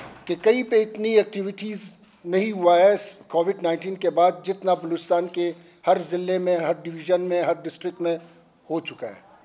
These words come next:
इसलिए हमने कहा कि सत्रह साल के बाद एक बड़ा event यहाँ पे मुनक़िद करने जा रहे हैं। इस बड़े,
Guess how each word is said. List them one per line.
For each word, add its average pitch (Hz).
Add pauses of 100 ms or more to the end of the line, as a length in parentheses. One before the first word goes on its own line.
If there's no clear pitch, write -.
(600)
इसलिए 226
हमने 220
कहा 208
कि 202 (840)
सत्रह 202
साल 208
के 196
बाद 196
एक 190
बड़ा 185
event 196 (120)
यहाँ 175
पे 180
मुनक़िद 170
करने 170
जा 165
रहे 180
हैं। 185 (540)
इस -
बड़े, 202